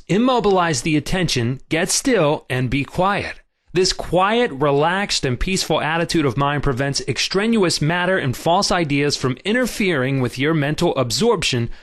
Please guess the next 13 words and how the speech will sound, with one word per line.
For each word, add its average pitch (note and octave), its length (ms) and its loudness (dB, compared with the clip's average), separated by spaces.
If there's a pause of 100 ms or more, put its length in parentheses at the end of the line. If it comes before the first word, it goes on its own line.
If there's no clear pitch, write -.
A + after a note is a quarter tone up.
(120)
of D3+ 240 0
your D3 320 2
ideal. C#3 800 -2 (220)
Furthermore, C#3+ 640 2
in D#3 220 -2
a C#3+ 120 0
quiet, G#3+ 560 0
passive, F#3+ 640 0
and D3+ 160 0
receptive F3+ 560 0
attitude E3+ 400 0
of D3+ 140 0
mind, A2 340 0